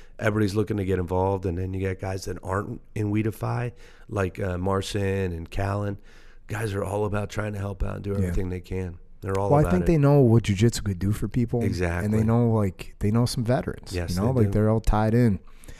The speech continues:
Speaker 2: It's a powerful thing, man. Our job is to share it. That, and that's what it all come-, this comes down to. Everything that we do here, it's to share this.
Speaker 1: Yeah.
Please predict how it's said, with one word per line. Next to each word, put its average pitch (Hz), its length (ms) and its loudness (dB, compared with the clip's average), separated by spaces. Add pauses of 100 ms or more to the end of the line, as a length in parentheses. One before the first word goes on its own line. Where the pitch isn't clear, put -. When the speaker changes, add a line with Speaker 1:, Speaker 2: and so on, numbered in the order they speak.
(340)
Speaker 2:
It's - 100 -16
a - 40 -10
powerful 139 440 4
thing, 117 280 2
man. 90 280 2 (340)
Our 113 160 4
job 131 260 6
is 135 120 4
to 107 100 0
share 95 320 0
it. 78 140 -10
That, 107 200 0
and 123 100 2
that's 139 220 2
what 156 160 8
it 151 60 8
all 139 160 6
come-, 110 200 2
this 113 240 0
comes 101 220 2
down 85 200 -2
to. - 180 -10 (400)
Everything 147 320 4
that 139 100 0
we 120 100 2
do 95 180 0
here, 80 480 -4
it's - 200 -8
to - 140 -4
share 92 440 -2 (120)
this. - 200 -18
Speaker 1:
Yeah. 98 260 -4